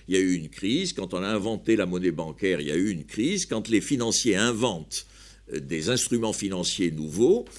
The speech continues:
ils ont tendance à en produire plus qu'il n'est nécessaire, et comme ils en produisent plus qu'il n'est nécessaire, ils accroissent le degré de risque, et quand le degré de risque s'accroît, il se produit inévitablement à un certain moment une crise.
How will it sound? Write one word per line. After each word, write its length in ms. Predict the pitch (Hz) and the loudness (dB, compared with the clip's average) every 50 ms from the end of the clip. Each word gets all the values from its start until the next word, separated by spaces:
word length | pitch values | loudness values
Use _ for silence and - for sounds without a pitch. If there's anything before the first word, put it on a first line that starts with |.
| - - - - - - | -20 -20 -20 -20 -16 -12
ils 200 | - 95 87 98 | -12 -8 -8 -8
ont 80 | 104 | -8
tendance 520 | 95 - 120 120 113 131 127 123 110 - - | -6 -4 -4 -2 0 0 0 2 0 0 0
à 40 | 92 | 0
en 120 | 95 92 | -2 -4
produire 580 | - - 104 104 95 90 104 110 95 87 85 - | -4 -2 0 0 0 0 -2 -2 -2 -2 -4 -4
plus 280 | - 135 156 143 - | -4 -2 -2 -2 -2
qu'il 200 | - 117 101 95 | -2 -4 -4 -2
n'est 120 | 90 82 80 | -2 -2 -2
nécessaire, 760 | 78 76 76 - - 73 71 - - 98 104 147 190 226 214 | -2 -2 -2 -2 -2 -2 -2 -2 0 2 2 4 2 2 0
et 100 | 156 110 | -2 0
comme 180 | - 156 156 | -2 -2 0
ils 160 | 151 127 107 120 | 0 -2 -2 -4
en 80 | 110 | -4
produisent 460 | 90 110 110 107 98 104 101 90 - | -2 0 0 0 0 -2 -4 -6 -8
plus 340 | - - - 175 190 165 - | -12 -10 -8 -6 -6 -6 -6
qu'il 160 | - 120 101 | -8 -8 -6
n'est 120 | 98 95 85 | -6 -4 -4
nécessaire, 720 | 82 80 76 - 85 80 76 - - 113 135 170 208 202 - - - - - - | -2 -4 -4 -4 -4 -4 -4 0 2 2 2 2 2 0 -4 -12 -20 -20 -16 -12
ils 220 | - 101 90 85 110 | -10 -10 -6 -4 -4
accroissent 420 | 113 - - 151 151 170 156 - | -4 -4 -4 -4 -4 -4 -4 -4
le 100 | 120 107 | -6 -4
degré 360 | 90 98 95 78 80 87 82 | -2 -2 -2 -2 -2 -4 -4
de 80 | 73 80 | -4 -4
risque, 380 | 80 101 131 220 214 - - | -4 -4 -4 -4 -4 -4 -4
et 80 | 101 92 | -6 -6
quand 240 | - 151 165 160 - | -4 -6 -6 -4 -6
le 60 | - | -2
degré 360 | 117 113 107 90 90 92 90 | 0 0 0 0 0 0 -2
de 100 | 78 82 | -2 -2
risque 320 | 87 90 85 - - 76 69 | -6 -6 -6 -8 -10 -10 -10
s'accroît, 500 | - - 65 - - - 113 160 190 - - - - | -8 -10 -10 -8 -4 -2 -2 -2 -4 -6 -12 -16 -14
il 80 | - 101 | -10 -4
se 120 | - - | -2 -2
produit 380 | 104 92 - 120 110 107 113 123 | -2 0 0 0 0 0 -2 0
inévitablement 720 | 156 170 151 135 131 101 - 110 101 98 95 92 87 85 | 0 0 0 0 -2 -2 -2 0 0 0 0 -2 -4 -4
à 60 | 80 | -6
un 40 | 82 | -6
certain 280 | - - 80 76 - 82 | -6 -6 -8 -6 -6 -6
moment 280 | 82 82 95 143 196 | -6 -4 -4 -4 -4
une 140 | 190 143 - | -4 -6 -8
crise. 340 | - - - 73 62 - - | -8 -10 -10 -10 -10 -10 -14